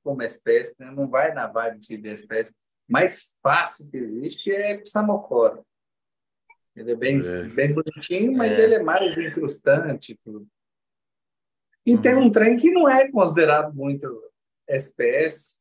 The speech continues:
Speaker 1: que é meio L P S, que não dá pra misturar, porque é nervoso pra caramba, mas que eu acho que tem uma cor absurda e uma facilidade imensa também, que é Idinófora. Ela é nervosinha.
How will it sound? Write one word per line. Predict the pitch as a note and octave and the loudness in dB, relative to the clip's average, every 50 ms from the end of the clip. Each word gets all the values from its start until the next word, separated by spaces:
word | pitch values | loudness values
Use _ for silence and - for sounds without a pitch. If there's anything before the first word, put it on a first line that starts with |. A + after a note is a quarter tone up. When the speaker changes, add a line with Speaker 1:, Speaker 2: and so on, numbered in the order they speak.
| _ _ _ | _ _ _
Speaker 1:
que | - B2 | -6 -4
é | |
meio | B2 B2 C3+ C3+ C3 B2+ | -2 0 2 2 2 2
L | B2 B2 A#2+ | 0 -2 -4
P | - - A#2 A#2 A#2 - E3 | -4 -2 2 2 2 2 0
S, | G3+ G3+ - - D3+ | -2 -4 -6 -10 -12
que | - - D#3 | -10 -8 -4
não | D3+ D3+ D3 C#3 | -2 -2 0 0
dá | C3+ C#3 C#3+ D3 | 0 0 0 0
pra | - D3 C3+ | -2 -4 -4
misturar, | C3 A#2 - - - B2 A2+ C3 C3+ | -6 -8 -10 -10 -8 -6 -4 -4 -4
porque | - - - C3 | -4 -6 -10 -12
é | |
nervoso | B2 B2 A2+ G#2+ G#2+ G#2+ A#2+ C#3+ D#3+ D3+ - - | -12 -12 -14 -16 -16 -8 -2 -2 -2 -2 -2 -8
pra | - A#2+ | -16 -18
caramba, | - A2+ A2+ A2+ B2 D#3 F#3 G#3 C4+ - _ _ _ _ _ _ _ _ | -12 -10 -10 -8 -8 -8 -10 -10 -12 -14 _ _ _ _ _ _ _ _
mas | - B2 A#2 - | -6 -6 -6 -4
que | - - | -2 0
eu | C#3 C#3 C#3 C#3 B2 A#2 A2 A2+ - _ _ _ _ _ _ _ C#3 C#3 | 0 2 2 0 -2 -4 -8 -10 -14 _ _ _ _ _ _ _ -8 -4
acho | C3+ B2+ C#3 C#3+ C#3+ - - - _ _ | -2 0 0 0 0 -4 -8 -14 _ _
que | - - | -18 -8
tem | - D3 C#3 | -2 0 2
uma | C#3 C#3 - - _ _ | 2 2 0 -2 _ _
cor | - D3 E3 E3+ D3+ - - - _ _ _ _ _ _ _ _ _ _ _ _ - | -2 0 0 0 0 -2 -8 -20 _ _ _ _ _ _ _ _ _ _ _ _ -4
absurda | F3+ G3+ G#3 G3 G3+ F#3+ - - - G#3 G#3 A#3 D4+ C#4 C#4+ D#4+ D#4 D4 D4+ D#4+ - - _ _ _ _ _ _ _ _ _ _ - | -2 -2 -2 -4 -8 -14 -16 -14 -10 -8 -6 -6 -4 -6 -6 -8 -8 -8 -8 -8 -8 -12 _ _ _ _ _ _ _ _ _ _ -6
e | E3 F3 F#3+ G#3 G#3+ A3 G#3+ G#3 G3 G3 | -4 -2 -2 -2 -2 -2 0 0 0 0
uma | G3 G3 G3 F#3 F#3+ | 0 0 0 0 0
facilidade | - F3+ D3+ D3 - E3 D#3+ D#3 C#3 - B2 B2+ C#3+ D#3+ F3+ F3+ - G3 | 0 -2 -2 -2 -2 -2 -2 -2 -2 -4 -2 0 0 0 0 -2 -4 -6
imensa | G#3+ C4+ C4 F3+ D3 C#3+ C#3 C#3 C#3+ D3+ C3+ | -8 -6 -4 -4 -2 -2 -2 -2 -2 -4 -6
também, | C#3 C3 C3 C#3+ E3+ A3 F4+ F#4 - _ _ _ _ _ _ _ _ _ _ | -6 -6 -4 -4 -4 -4 -4 -6 -8 _ _ _ _ _ _ _ _ _ _
que | - D#3 | 0 0
é | D3 - - - _ - | 0 0 -2 -6 _ -4
Idinófora. | A3 A#3 - A3 F#3+ D3 B2 A2+ - - G#2 - - - _ _ _ _ _ _ _ _ _ _ _ _ _ _ _ _ _ _ _ | -4 -2 0 0 0 0 0 0 -2 -4 -8 -10 -10 -16 _ _ _ _ _ _ _ _ _ _ _ _ _ _ _ _ _ _ _
Ela | - A2+ A2+ A#2+ C#3 | -8 -4 -2 0 0
é | |
nervosinha. | F3 A#3 D#4+ B3 C4+ C4 C4 C4 A3 F3 B2+ A2 G2+ - | 0 0 0 2 4 4 4 4 2 0 -2 -2 -4 -8